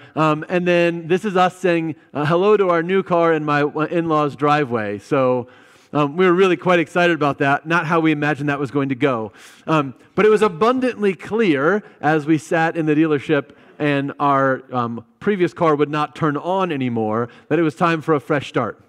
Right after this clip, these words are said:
right? Uh, and, and I think that is the situation we find ourselves in Genesis nine. So the world has been renewed, restored, recreated,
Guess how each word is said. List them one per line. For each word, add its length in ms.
right? 200
Uh, 160
and, 220
and 100
I 120
think 420
that 480
is 540
the 120
situation 680
we 80
find 280
ourselves 600
in 100
Genesis 720
nine. 560
So 420
the 540
world 320
has 220
been 320
renewed, 680
restored, 760
recreated, 960